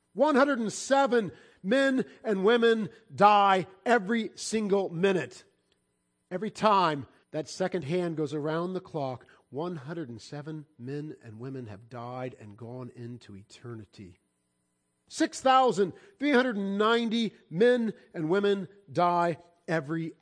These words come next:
hour. Every time that minute hand goes around the clock, one full sweep,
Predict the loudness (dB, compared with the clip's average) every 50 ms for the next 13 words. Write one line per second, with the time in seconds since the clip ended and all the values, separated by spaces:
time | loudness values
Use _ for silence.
0 | _ _ -4 -2 -2 -2 -2 -6 -8 -12 -14 -16 _ -4 -2 -2 -2 -2 -4 -6
1 | -6 _ -8 -4 -2 -2 -2 -2 -4 -6 -8 -8 -8 -8 -6 -6 -6 -8 -8 -8
2 | -6 -4 -4 -4 -6 -8 -12 -20 -20 -20 _ _ _ -6 -6 -6 -6 -6 -8 -4
3 | -2 0 0 0 0 0 -2 -4 -4 -4 -8 -8 -10 -8 -6 -4 -2 0 0 0
4 | -2 -6 -6 -4 -2 -2 -2 -4 -4 -6 -10 _ _ -4 -2 0 0 -2 -2 -6
5 | -10 -14 -10 -6 -4 -2 -2 -2 -4 -6